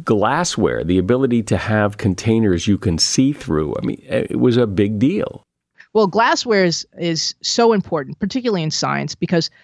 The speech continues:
Speaker 2: science is based on seeing and, uh,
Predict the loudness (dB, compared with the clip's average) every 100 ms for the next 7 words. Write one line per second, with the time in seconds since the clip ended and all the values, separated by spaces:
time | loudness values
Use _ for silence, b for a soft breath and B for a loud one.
0 | b b b 0 2 4 2 0 -4 -4
1 | 0 0 -2 -4 0 0 0 -4 -10 _
2 | -14 -10 -4 0 0 -2 -10 -16 _ -4
3 | -2 -2 -4 -8 -10